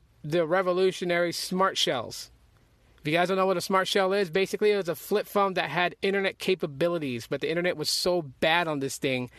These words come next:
that if you were to even, like, try to search something, all you got was text. No animations, no images at all, just text. And the only thing you could really do is find some sort of chat forum to link up with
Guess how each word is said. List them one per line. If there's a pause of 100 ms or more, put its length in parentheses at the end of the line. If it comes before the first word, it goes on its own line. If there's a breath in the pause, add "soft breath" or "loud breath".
(380 loud breath)
that
if
you
were
to
even,
like,
try
to
search
something, (200)
all
you
got
was
text. (260)
No
animations, (580 soft breath)
no
images
at
all,
just
text. (540 loud breath)
And
the
only
thing
you
could
really
do
is
find
some
sort
of
chat
forum
to
link
up
with